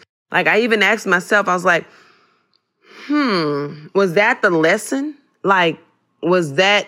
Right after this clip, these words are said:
marriage the lesson? Like, was I supposed to release that marriage?" Because literally all my hard work was starting to pay off.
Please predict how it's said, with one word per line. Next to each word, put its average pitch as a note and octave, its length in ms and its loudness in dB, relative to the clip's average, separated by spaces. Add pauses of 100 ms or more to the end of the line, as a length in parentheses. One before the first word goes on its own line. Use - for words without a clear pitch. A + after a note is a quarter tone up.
(140)
marriage E3 680 0
the E3+ 160 0
lesson? G3 480 0
Like, D#3+ 160 0
was E3 160 0
I F#3+ 120 2
supposed G3+ 520 -2
to B3+ 80 0
release B3 380 -2
that C4+ 240 0
marriage?" C4 360 0
Because G#3+ 380 -2
literally B3 560 0
all G#3 340 2
my A3 200 2
hard G3+ 400 0
work G3 260 0
was E3 160 -2
starting D#3 380 0
to C#3+ 80 0
pay C#3 260 0
off. F3+ 580 -2